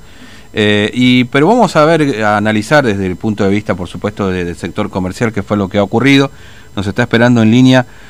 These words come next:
Marcelo Samperetti, que es propietario de Veterinaria El Colorado. Vamos a conversar con él.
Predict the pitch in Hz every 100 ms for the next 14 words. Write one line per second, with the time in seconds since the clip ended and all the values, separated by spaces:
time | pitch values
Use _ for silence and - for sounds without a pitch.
0 | - - 107 - 143 135 - 107 131 160
1 | 110 92 110 117 101 95 113 117 110 98
2 | 92 104 113 90 90 92 151 92 78 -
3 | - - - 113 107 92 98 95 117 107
4 | 107 95